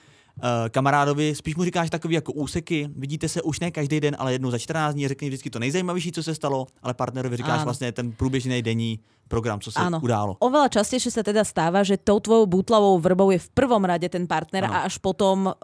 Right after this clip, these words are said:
Speaker 2: samozrejme, ak sa nejedná o nejaké partnerské problémy, lebo tam to potom nedáva veľmi zmysel.
Speaker 1: No, ale to je správně, samozřejmě, nebo v mých očích to je správně, ale je to taková blbá zpráva teďka třeba pro holky, který vědí, že jsou sami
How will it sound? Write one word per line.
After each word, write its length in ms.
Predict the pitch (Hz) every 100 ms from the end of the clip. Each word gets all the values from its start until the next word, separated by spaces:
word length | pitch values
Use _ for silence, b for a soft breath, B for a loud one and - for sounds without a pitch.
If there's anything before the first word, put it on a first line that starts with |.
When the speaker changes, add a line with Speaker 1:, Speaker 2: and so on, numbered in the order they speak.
| 175 175 170 170 -
Speaker 2:
samozrejme, 420 | - - 208 226 220
ak 160 | 190
sa 140 | - 214
nejedná 400 | 190 202 208 -
o 80 |
nejaké 260 | 196 196 -
partnerské 600 | - 175 196 220 208 -
problémy, 420 | 165 160 160 160
lebo 220 | 160 156 165
tam 260 | 170 170
to 140 | 170 175
potom 480 | 165 180 170 170 -
nedáva 320 | - 170 180
veľmi 240 | 170 180 185
zmysel. 380 | 165 175 156 135 _ _
Speaker 1:
No, 80 | 107
ale 220 | - 151
to 80 | 160
je 60 | 190
správně, 560 | - 127 117 120 139 214 _ _
samozřejmě, 640 | - 113 127 123 127 131 175
nebo 200 | 165 127
v 100 | 120
mých 160 | 147
očích 200 | - 143 135
to 60 |
je 100 | 151
správně, 500 | 131 117 120 135 147 156 b b -
ale 180 | 151 170
je 60 |
to 80 | 170
taková 200 | 170 175
blbá 300 | 165 165 170
zpráva 380 | 165 160 160 160
teďka 240 | 165 160 160
třeba 220 | 160 156
pro 120 | 156
holky, 260 | 151 151 151
který 280 | 147 156
vědí, 480 | 147 139 143 156 156 156 _ _
že 320 | - 131 139 127
jsou 220 | - 123
sami 540 | 117 139 147 156 160